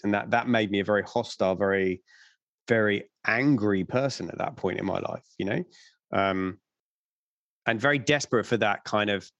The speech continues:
the, what I call the adrenaline highs of winning. You know, I, I remember, I think I've told this story for a long time, but I remember, I remember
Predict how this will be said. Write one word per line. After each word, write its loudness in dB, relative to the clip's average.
the, 4
what 4
I 4
call 0
the 2
adrenaline 0
highs 2
of -10
winning. 0
You 0
know, 0
I, 0
I 0
remember, 0
I -2
think 2
I've 0
told 0
this -4
story -2
for -2
a 4
long 2
time, 0
but 2
I 2
remember, 2
I 2
remember 2